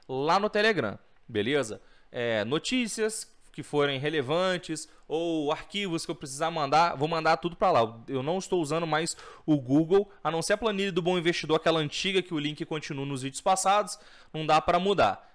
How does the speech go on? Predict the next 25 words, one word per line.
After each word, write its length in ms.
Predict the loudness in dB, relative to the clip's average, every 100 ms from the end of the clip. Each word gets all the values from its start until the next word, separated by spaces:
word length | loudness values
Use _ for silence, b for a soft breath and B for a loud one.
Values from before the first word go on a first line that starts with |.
| -12
Aquela 280 | -4 -2
continua, 440 | -2 -6 -6 -4 -4
mas 480 | -2 0 2 2 -2
to-, 240 | 2 2
todos 500 | 2 -4 -2 0 -2
os 60 | -2
materiais 460 | -4 -2 0 -2
que 40 | -4
eu 60 |
for 80 | -8
mandar 320 | -6 0 0
vai 140 | 0 -2
ser 180 | -4 -6
direto 320 | -4 -6 -6
no 60 |
Telegram 360 | -4 -2 0 -2
do 120 | -4
Bom 120 | -4
Investidor. 420 | -2 -4 -6 -10 -12 B B B
Beleza? 320 | 0 0 0
O 40 |
link 260 | -2 -2 0
tá 100 | 0
aqui 200 | 0 0
embaixo, 440 | 4 4 4 -2